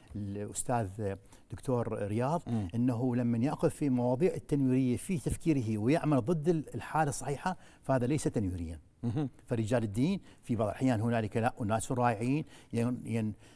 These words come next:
Speaker 1: ينهضون بما، بما جاءت الأديان السماوية، وكو رج-، رجال الدين مع احترامي لا ينهضون. لذلك ظهرت مسائل الإلحاد، مسألة ما مفهوم الآن حاليا، آه، ثورة الفوضى الخلاقة،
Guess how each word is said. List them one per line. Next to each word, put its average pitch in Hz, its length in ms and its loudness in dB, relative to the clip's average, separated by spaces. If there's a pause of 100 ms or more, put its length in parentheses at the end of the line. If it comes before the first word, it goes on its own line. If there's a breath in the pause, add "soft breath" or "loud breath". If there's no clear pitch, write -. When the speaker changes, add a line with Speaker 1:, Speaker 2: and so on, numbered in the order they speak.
(120)
Speaker 1:
ينهضون 117 560 4
بما، 135 480 2
بما 113 280 0
جاءت 127 360 0
الأديان 110 380 0
السماوية، 160 680 2
وكو 160 480 2
رج-، 139 200 -2
رجال 135 360 0
الدين 131 300 0
مع 123 120 4
احترامي 120 560 0 (280 loud breath)
لا 139 140 6
ينهضون. 113 440 0 (220 loud breath)
لذلك 123 500 2 (240 loud breath)
ظهرت 175 460 4
مسائل 127 320 2
الإلحاد، 113 680 2 (360 loud breath)
مسألة 147 400 2 (440 soft breath)
ما 135 300 2
مفهوم 170 400 4
الآن 147 260 0
حاليا، 139 500 2 (300 loud breath)
آه، 120 100 0
ثورة 151 520 2
الفوضى 147 440 2
الخلاقة، 123 760 2